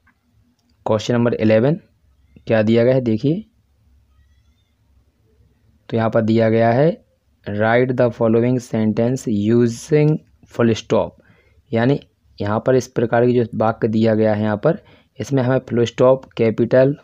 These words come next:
क्वेश्चन मार्क सभी का प्रयोग करना है और इसको अच्छे से लिखना है। तो देखिए किस प्रकार से लिखेंगे हम,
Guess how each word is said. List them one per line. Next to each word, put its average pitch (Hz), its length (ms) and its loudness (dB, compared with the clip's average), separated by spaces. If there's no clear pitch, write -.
क्वेश्चन 117 300 -2
मार्क 127 320 -2
सभी 113 280 -2
का 117 100 0
प्रयोग 117 320 -2
करना 113 280 0
है 196 200 0
और 110 140 2
इसको 117 220 -2
अच्छे 120 300 0
से 175 160 0
लिखना 98 360 -2
है। 80 100 -14
तो - 100 -14
देखिए 117 160 0
किस 117 160 -4
प्रकार 110 300 0
से 110 100 -2
लिखेंगे 117 320 0
हम, 156 200 -2